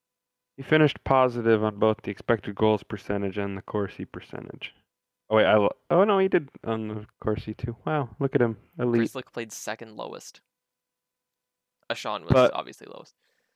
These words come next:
Speaker 1: Ashan had, um, an eighty-six point one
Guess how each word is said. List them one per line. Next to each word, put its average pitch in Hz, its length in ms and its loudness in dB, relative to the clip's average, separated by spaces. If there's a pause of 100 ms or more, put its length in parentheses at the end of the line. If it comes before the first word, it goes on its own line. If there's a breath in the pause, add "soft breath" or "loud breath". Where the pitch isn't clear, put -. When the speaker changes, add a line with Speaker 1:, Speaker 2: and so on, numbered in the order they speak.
(340)
Speaker 1:
Ashan 139 480 2
had, 139 260 4
um, 120 640 2 (600 loud breath)
an 120 140 -2
eighty-six 135 560 0
point 110 400 -2
one 120 400 2